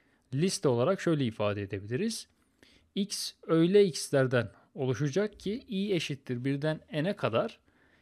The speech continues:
X herhangi bir S I'nin elemanı. Yani herhangi bir S I'ye dahil olması gerekiyor. Bir öncekinde hepsine,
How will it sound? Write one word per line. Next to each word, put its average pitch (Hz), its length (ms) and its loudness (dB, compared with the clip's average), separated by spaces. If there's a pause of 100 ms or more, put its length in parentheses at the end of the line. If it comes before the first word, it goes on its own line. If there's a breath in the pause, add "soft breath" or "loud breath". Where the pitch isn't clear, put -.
(160 soft breath)
X 220 400 -6
herhangi 180 680 2
bir 165 260 0
S - 200 -6
I'nin 220 340 -2 (160)
elemanı. 110 420 0
Yani 127 200 -4
herhangi 175 580 0
bir 190 340 -2
S 170 200 0
I'ye 156 180 4
dahil 117 280 2
olması 104 400 -6
gerekiyor. 107 420 -4
Bir 139 80 4
öncekinde 151 540 2
hepsine, 120 680 -4